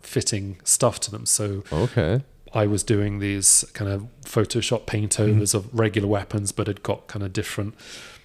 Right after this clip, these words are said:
Speaker 1: nozzle or kind of different
Speaker 2: Yeah,
Speaker 1: grip and stuff like that.
Speaker 2: accessories, yeah.
Speaker 1: Um, but, um, the prop master came up and said, uh, "We're showing, uh, the director a little selection of guns. See if he likes any of this stuff."
Speaker 2: Yeah,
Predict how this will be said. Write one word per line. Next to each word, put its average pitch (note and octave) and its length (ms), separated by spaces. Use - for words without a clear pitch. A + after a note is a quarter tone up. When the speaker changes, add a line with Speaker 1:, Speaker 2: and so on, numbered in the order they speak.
Speaker 1:
nozzle G2+ 500
or F#2+ 180
kind G#2 160
of G2 60
different G2 320
Speaker 2:
Yeah, F#2+ 140
Speaker 1:
grip E2+ 260
and G#2 100
stuff - 300
like C2 100
that. - 140
Speaker 2:
accessories, D#2 300
yeah. D#2 200
Speaker 1:
Um, A2+ 560
but, A#2 300
um, A2 720
the G#2+ 580
prop - 160
master G#2 280
came G#2+ 260
up G#2+ 200
and A2 100
said, G#2 320
uh, G#2 340
"We're A2 80
showing, G2+ 420
uh, G#2 360
the G#2+ 100
director G#2 460
a G2+ 40
little A2+ 220
selection - 440
of G2+ 60
guns. G#2 180
See - 80
if C3+ 80
he A#2+ 100
likes A2+ 360
any G2 140
of G2 100
this - 160
stuff." G#2 240
Speaker 2:
Yeah, E2+ 140